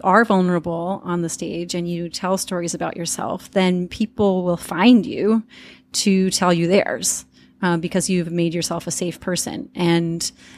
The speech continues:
that does w-, wonderful things. It builds connection with your colleagues and a sense of community. It also builds your repertoire of stories because now you have stories you can, you know,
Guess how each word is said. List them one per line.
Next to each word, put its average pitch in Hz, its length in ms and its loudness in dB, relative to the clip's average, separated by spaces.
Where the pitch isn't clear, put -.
that 208 260 4
does 185 300 4
w-, - 200 -8
wonderful 202 400 4
things. 208 460 0
It 175 160 -2
builds 170 260 2
connection 185 640 0
with 175 220 0
your 180 100 -4
colleagues 180 420 -2
and 180 80 -2
a 175 40 -2
sense 175 240 -4
of 175 100 -6
community. 170 560 2
It 190 220 2
also 180 280 2
builds 175 360 2
your 180 80 4
repertoire 170 480 0
of - 100 -8
stories 208 560 2
because - 320 -4
now 175 140 0
you 170 120 -2
have 156 120 -6
stories 180 420 0
you 160 80 -2
can, 180 340 0
you 190 140 -2
know, 175 200 -6